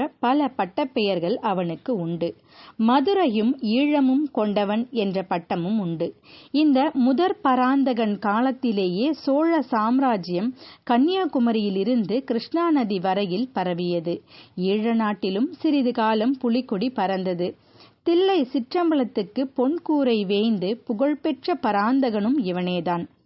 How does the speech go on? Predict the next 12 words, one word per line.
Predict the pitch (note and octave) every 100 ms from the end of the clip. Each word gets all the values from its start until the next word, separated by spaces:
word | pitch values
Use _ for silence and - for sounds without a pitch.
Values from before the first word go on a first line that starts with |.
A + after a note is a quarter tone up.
| _ _ _ _ _ _ _ _ _ _ _ _ _ _ _ _ _
இவனுடைய | C4 D4+ E4+ D#4 A#3+ A#3 B3 B3
ஆட்சியின் | A3+ - - D4+ G#3+ G#3+ C4 G#3+
இறுதி | A3+ D4+ D#4+ D4+
நாட்களில் | A3 G3 G#3 A3+ F#3 A3 -
சோழ | - - C#4+ E4+ F4+
சாம்ராஜ்யத்துக்கு | C#4+ B3 A3+ C4 C#4 A#3+ G#3+ F#3 - F3 E4
சில | E4 C4+ A3 G#3+
பேரபாயங்கள் | B3 C4 C#4+ G3+ F#3 G#3+ A3+ F3+ E3+ A#3
வந்தன. | A3+ F3 E3+ E3 E3+ _ _ _ _ _ - -
அந்த | D4 E4 D#4
நாளில் | B3+ B3+ E4 C#4+ C4+ A#3
வடக்கே | G3+ A3 C4+ A3+